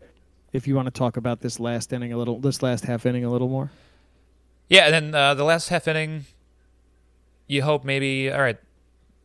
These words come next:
Speaker 2: they'll hit a little bit. Uh, maybe, maybe they'll, uh, honestly, as soon as they put up a zero in the first inning, I felt like they were doomed, bec-, knowing what Team Como did against them last game. Then, like, okay,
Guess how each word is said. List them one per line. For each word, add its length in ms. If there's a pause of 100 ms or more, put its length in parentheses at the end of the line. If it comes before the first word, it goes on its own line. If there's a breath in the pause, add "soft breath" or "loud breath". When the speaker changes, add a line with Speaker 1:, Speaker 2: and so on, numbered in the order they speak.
(120)
Speaker 2:
they'll 340
hit 120
a 40
little 200
bit. 260 (960)
Uh, 200 (140)
maybe, 220
maybe 180
they'll, 140 (300 soft breath)
uh, 60 (420)
honestly, 440 (180)
as 120
soon 160
as 160
they 100
put 120
up 60
a 40
zero 240
in 60
the 60
first 260
inning, 180 (100)
I 120
felt 220
like 180
they 120
were 100
doomed, 340 (300)
bec-, 160
knowing 380
what 220 (120)
Team 120
Como 200
did 120
against 200
them 100
last 220
game. 260 (540 soft breath)
Then, 240
like, 120
okay, 300